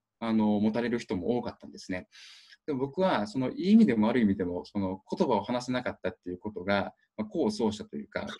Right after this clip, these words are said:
Speaker 1: あの、なんか、こう、地域のおっちゃんとかおばちゃんとかにちょっと話を聞いてもらって、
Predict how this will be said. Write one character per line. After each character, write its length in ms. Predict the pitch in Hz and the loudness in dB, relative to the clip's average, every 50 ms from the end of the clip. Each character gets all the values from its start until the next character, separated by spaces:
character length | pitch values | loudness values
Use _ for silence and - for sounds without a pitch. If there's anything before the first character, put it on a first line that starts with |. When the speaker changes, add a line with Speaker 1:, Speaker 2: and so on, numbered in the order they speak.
| - - 110 104 - - _ - | -14 -14 -14 -14 -14 -16 _ -2
Speaker 1:
あ 200 | 107 107 - - | 0 0 2 2
の、 160 | 117 107 - - - - - - - 285 269 254 226 196 - - - - | 0 0 -2 -4 -10 -20 -12 -6 -4 -2 0 0 0 -2 -2 -6 -8 -6
な 80 | 165 | -6
ん 20 | 160 | -4
か、 280 | - 101 - - - _ _ _ | -2 -4 -4 -6 -10 _ _ _
こ 100 | - 127 | -6 -6
う、 80 | 120 - | -4 -4
地 160 | - - 117 | -2 -2 0
域 120 | - - | 0 0
の 220 | - 101 98 - - | 0 0 0 -2 -4
お 60 | 113 | -6
っ 40 | - | -4
ち 80 | - | -2
ゃ 60 | 139 127 | -2 0
ん 60 | 113 | 0
と 100 | 113 107 | -2 -2
か 80 | 98 | 0
お 20 | 98 | 0
ば 120 | 104 107 | 0 2
ち 80 | 104 107 | 2 2
ゃ 40 | 107 | 2
ん 60 | 104 | 2
と 100 | - - | 0 -2
か 120 | - 78 | -4 -4
に 140 | 78 76 73 - _ | -4 -6 -8 -8 _
ち 60 | - 107 | -10 -8
ょ 0 | |
っ 20 | |
と 60 | - | -6
話 320 | - 135 127 110 - - - | -4 -2 0 0 0 -2 -6
を 20 | |
聞 200 | - - 123 113 | -8 -4 -4 -2
い 20 | |
て 80 | 107 110 | 0 2
も 100 | 107 98 | 0 0
ら 80 | - - | -2 -4
っ 80 | - _ - | -10 _ -4
て、 280 | 101 95 90 - - | -2 -2 -2 -4 -10